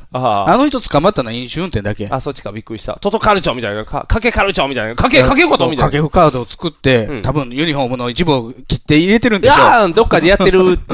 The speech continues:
Speaker 1: <laughs> あんな感じで。掛布カード。
Speaker 2: それで、あの、ファームに来てね、みたいな。
Speaker 1: あー。
Speaker 2: 要は、掛布さんの持論としては、
Speaker 1: うん。
Speaker 2: 二軍の選手が、
Speaker 1: うん。
Speaker 2: ガラガラのね、
Speaker 1: うん。
Speaker 2: グラウンドで野球やってても、
Speaker 1: うん。
Speaker 2: あんまり緊張感がないと。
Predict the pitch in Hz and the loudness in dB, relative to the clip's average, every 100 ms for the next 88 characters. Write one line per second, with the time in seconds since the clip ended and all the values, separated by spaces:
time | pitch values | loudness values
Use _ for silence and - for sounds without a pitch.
0 | - - - - 175 175 143 143 127 123 | -8 -6 -10 -2 0 2 2 0 -2 -6
1 | 127 - - - - - 127 - 139 175 | -6 -14 -20 -20 -12 -6 -4 2 4 4
2 | 175 160 131 123 117 113 107 127 120 110 | 6 4 2 0 -2 -2 0 2 2 -4
3 | - 165 180 151 107 101 101 - - 226 | -2 2 2 0 -2 -8 -8 -8 0 4
4 | 196 170 202 220 240 247 277 247 160 139 | 4 6 4 4 4 2 2 4 2 -2
5 | - 156 190 196 143 - 127 117 - - | -6 0 0 0 -6 0 2 2 0 -10
6 | 123 208 269 285 269 - 120 113 - 127 | -4 -2 0 0 -2 -2 -6 -6 -8 -4
7 | 127 127 123 123 156 117 - 139 98 - | -4 -4 -4 0 2 2 0 -12 -12 -8
8 | 143 156 160 180 190 208 220 214 220 254 | 0 2 4 4 4 2 -4 -6 -4 -4
9 | 269 - 156 147 196 226 220 202 120 - | -4 -12 -14 -2 0 2 0 0 0 0
10 | 127 139 190 160 113 113 110 123 98 _ | -2 -2 -2 -4 -2 -6 -8 -12 -16 _
11 | _ _ _ - 196 294 320 285 233 277 | _ _ _ -8 -4 2 2 2 2 0
12 | 285 - 170 107 98 101 120 - | 0 -2 -4 -6 -8 -8 -8 -10